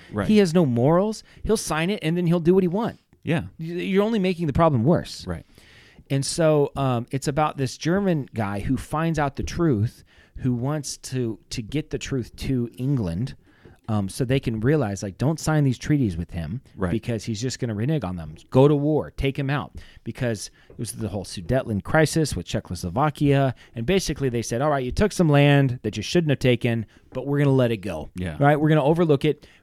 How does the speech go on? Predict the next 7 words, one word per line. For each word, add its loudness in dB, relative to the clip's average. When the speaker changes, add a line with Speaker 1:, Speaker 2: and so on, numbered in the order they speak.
Speaker 2:
W-, 0
Hi-, -4
Hitler, 0
do -4
you 0
pinky 2
promise -2